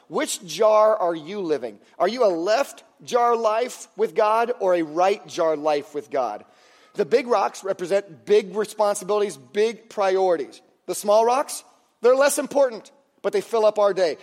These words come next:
Are you living a left jar life right now? Look at that left jar. The left jar res-, represents people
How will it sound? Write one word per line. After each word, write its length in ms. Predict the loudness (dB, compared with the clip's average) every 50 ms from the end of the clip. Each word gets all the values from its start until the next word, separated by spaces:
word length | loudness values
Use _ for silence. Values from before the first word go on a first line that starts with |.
| -8 -4
Are 60 | -2
you 80 | 0 0
living 200 | 0 -2 0 0
a 40 | 0
left 400 | 2 4 4 4 4 2 -2 -2
jar 240 | 0 0 2 2
life 300 | 2 2 2 0 0 -2
right 100 | -4 -4
now? 120 | -2 -4 -4
Look 120 | -4 -2
at 60 | 0
that 120 | 0 0 0
left 280 | 2 -2 -2 -2 -4
jar. 340 | -4 -2 -2 0 -2 -4 -6 -12 -20 _ _ _ _ _
The 80 | -6 -2
left 240 | 0 0 0 0 0
jar 200 | 0 0 2 2
res-, 180 | 0 0 -2
represents 460 | -2 -4 -2 -2 -4 -2 -2 -6 -6 -6
people 540 | -12 -10 -10 -10 -4 -4 -4 -4 -4 -8